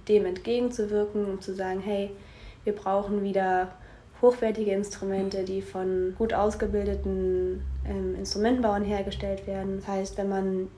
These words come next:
heutzutage, ich sag jetzt mal, in Europa Geigenbau lernt, dann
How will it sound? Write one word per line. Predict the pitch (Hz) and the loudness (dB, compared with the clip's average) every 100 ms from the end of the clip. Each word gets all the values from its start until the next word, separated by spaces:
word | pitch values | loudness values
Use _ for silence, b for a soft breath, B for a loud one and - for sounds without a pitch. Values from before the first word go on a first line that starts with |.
| - | 0
heutzutage, | 208 208 202 202 196 196 190 | 0 0 -2 0 2 2 0
ich | 190 | -2
sag | 190 | -6
jetzt | 196 196 | -6 -6
mal, | 196 190 196 B B B B | -4 -4 -6 B B B B
in | 202 | -4
Europa | 196 226 240 | 2 4 4
Geigenbau | 214 214 226 226 208 | 4 4 6 4 4
lernt, | 202 208 214 208 | 4 4 4 2
dann | 185 185 190 190 | 0 0 -2 -4